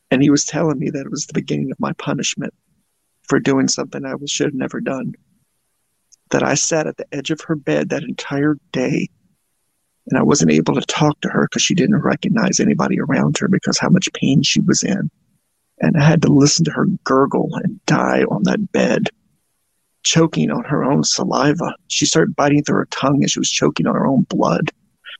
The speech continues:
until she died in agony in front of me at the edge of the bed, but I couldn't leave the bed. I couldn't leave there. I had to sit there and I watched that 'cause I knew I did that to her. I couldn't go to the funeral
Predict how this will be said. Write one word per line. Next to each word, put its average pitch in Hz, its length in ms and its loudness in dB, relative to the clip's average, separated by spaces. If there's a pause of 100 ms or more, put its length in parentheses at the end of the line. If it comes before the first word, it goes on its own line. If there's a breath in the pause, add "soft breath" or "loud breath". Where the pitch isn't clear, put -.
(460 loud breath)
until - 200 0
she - 200 2
died - 500 2 (140)
in - 100 2
agony 135 440 2
in - 100 2
front 139 240 0
of - 80 -2
me - 160 4
at - 80 -2
the - 80 -2
edge - 160 0
of 123 60 2
the 120 60 0
bed, 139 200 2
but 127 80 0
I 135 80 2
couldn't - 300 0
leave 131 180 2
the - 80 0
bed. 131 340 2 (580)
I - 80 0
couldn't 127 340 2
leave 147 200 6
there. 135 240 0 (160)
I 127 60 0
had 127 100 2
to - 60 0
sit - 180 -2
there 139 140 -2
and 131 180 -2
I 131 80 2
watched 135 400 -2
that - 280 -8
'cause - 140 -4
I 139 100 -2
knew 139 260 -2
I 131 160 -4
did - 320 -6
that - 280 -12 (840)
to - 100 0
her. - 260 0 (1400)
I - 80 0
couldn't 147 240 2
go 139 100 6
to - 120 -2
the 139 80 2
funeral 143 520 2